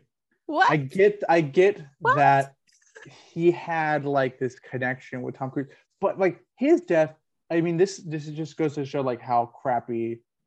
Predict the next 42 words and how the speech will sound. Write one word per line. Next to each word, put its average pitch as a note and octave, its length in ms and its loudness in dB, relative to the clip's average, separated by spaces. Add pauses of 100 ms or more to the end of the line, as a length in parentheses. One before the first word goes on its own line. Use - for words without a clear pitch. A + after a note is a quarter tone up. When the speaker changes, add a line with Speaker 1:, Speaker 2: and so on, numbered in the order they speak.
(120)
Speaker 2:
effects B2 420 -4
were A#2+ 420 -6 (100)
in B2+ 200 -2
the A2+ 140 -6
eighties. A#2 340 -4 (360)
Like, C#3 300 0
I C#3 120 0
guess D3+ 300 2
he, D#3+ 180 -4
like, C3+ 260 -4 (160)
crashed C#3+ 680 -6
into C3+ 760 -2 (360)
the B2 80 -2
window D3 800 2
roof D3+ 440 2 (100)
as B3+ 40 -14
Speaker 1:
Yeah, B3 320 0
Speaker 2:
he - 60 -10
Speaker 1:
they, B3 240 0
Speaker 2:
was C3+ 200 -4
Speaker 1:
they A3+ 140 -6
ejected G#3+ 880 -4
out G#3 200 0
of G3+ 160 -4
the G3+ 60 -2
pilot A3+ 420 0
Speaker 2:
ejecting. B2 120 -4
Speaker 1:
seat. G#3+ 320 -6
Um, G3+ 460 -4
and G#3+ 180 0
Speaker 2:
But G#3+ 120 4
it A3+ 40 0
just, D4+ 160 4
it C4 120 0
Speaker 1:
to, A#3 60 2
Speaker 2:
ju- D#4 280 6
Speaker 1:
I, B3 300 2
it B3+ 180 4
was C4 160 -2
Tom B3+ 320 2
Cruise's B3 380 -12
call B3+ 720 4